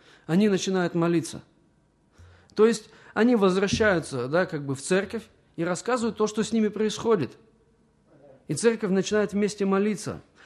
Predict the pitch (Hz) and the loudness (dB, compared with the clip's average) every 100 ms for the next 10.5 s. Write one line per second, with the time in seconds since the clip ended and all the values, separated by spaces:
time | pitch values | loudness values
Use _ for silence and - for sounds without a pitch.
0 | - 165 262 247 214 233 220 208 202 190 | -8 -2 0 0 0 2 2 2 2 2
1 | 254 226 185 - 180 196 175 - 208 185 | 2 2 0 -4 -2 -2 -2 0 0 0
2 | 190 196 - 73 - - 135 165 190 185 | -2 -2 -4 -6 -6 -8 -6 -2 0 -2
3 | - - - 165 180 156 196 226 208 151 | -4 -16 -14 -6 -6 -2 0 0 -2 -2
4 | 156 160 165 180 180 170 160 214 220 160 | -2 -4 -4 -2 -2 -2 0 -2 -2 -4
5 | 131 - - - - 147 233 226 - 185 | -4 -14 -20 -20 -6 -2 2 0 0 0
6 | 196 196 180 156 214 233 - 185 170 180 | 2 0 -4 0 2 2 2 2 2 0
7 | 170 185 - 185 185 185 233 247 - 147 | -2 -4 -4 0 0 2 2 2 0 2
8 | 214 214 170 165 180 170 185 208 - 170 | 2 2 -2 -2 -2 0 0 0 0 -2
9 | 190 190 208 196 175 185 202 - 202 202 | -2 -2 0 2 2 2 0 -2 2 4
10 | 190 165 170 131 | 4 2 -2 -4